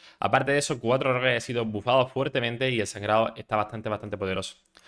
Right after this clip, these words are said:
Otro factor que hace que la compo funcione mucho son los Ixtal, que son ese extra de poder que te dan cada partida.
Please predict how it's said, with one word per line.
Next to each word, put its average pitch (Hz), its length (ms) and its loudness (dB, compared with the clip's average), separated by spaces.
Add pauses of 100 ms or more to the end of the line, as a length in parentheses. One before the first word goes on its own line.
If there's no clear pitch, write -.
(180)
Otro 135 200 0
factor 156 300 2
que 143 80 4
hace 139 180 2
que 107 80 4
la 98 120 2
compo 110 200 -8
funcione 113 260 -2
mucho 117 420 0
son 123 260 -4
los 101 260 -2
Ixtal, 131 520 0 (240)
que 107 80 -6
son 113 240 -2
ese 117 280 -2
extra 117 320 -2
de 104 80 0
poder 101 280 0
que 104 80 -6
te 98 80 -4
dan 95 120 -4
cada 95 280 0
partida. 95 420 -4